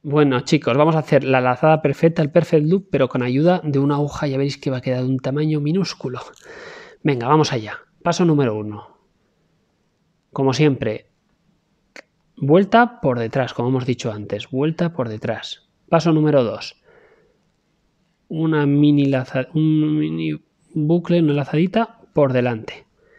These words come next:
Paso número tres. Otra igual, pero entre las dos. Perdón que se sale de la imagen.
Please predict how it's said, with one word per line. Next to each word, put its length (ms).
Paso 220
número 320
tres. 380
Otra 360
igual, 520
pero 340
entre 440
las 220
dos. 400
Perdón 360
que 100
se 100
sale 260
de 80
la 100
imagen. 420